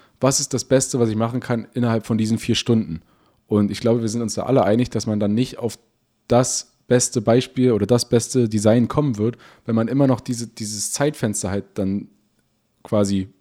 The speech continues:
ja, immer noch vor Augen hat, weil du denkst die ganze Zeit, meinetwegen guckst die ganze Zeit auf die Uhr und denkst so, „Oh, jetzt habe ich noch drei Stunden und so cool ist es noch nicht,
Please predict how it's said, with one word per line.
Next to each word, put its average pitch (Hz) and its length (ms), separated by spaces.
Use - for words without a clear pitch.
ja, 101 240
immer 120 140
noch 117 120
vor - 180
Augen 135 260
hat, 117 140
weil 120 100
du 117 80
denkst 120 220
die - 100
ganze 135 220
Zeit, 131 100
meinetwegen 120 280
guckst - 180
die 117 40
ganze 127 200
Zeit 123 60
auf 117 60
die 139 80
Uhr 135 60
und 120 80
denkst 113 160
so, 120 200
„Oh, 92 180
jetzt 90 120
habe 101 80
ich 95 60
noch 92 60
drei 104 220
Stunden 127 300
und 107 120
so 113 200
cool 117 100
ist 117 100
es 135 100
noch 143 120
nicht, 147 200